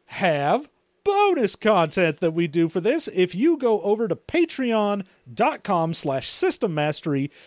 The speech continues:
you join us at the five dollar level, you unlock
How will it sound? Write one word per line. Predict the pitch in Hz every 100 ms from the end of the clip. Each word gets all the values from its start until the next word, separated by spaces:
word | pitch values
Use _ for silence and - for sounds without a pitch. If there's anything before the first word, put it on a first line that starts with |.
| _
you | 175 185
join | 165 302
us | 339 339
at | 320
the |
five | - - 240 294
dollar | 233 247 214
level, | 185 156 147 151 - - _
you | 143 262 349
unlock | 311 240 165 120 -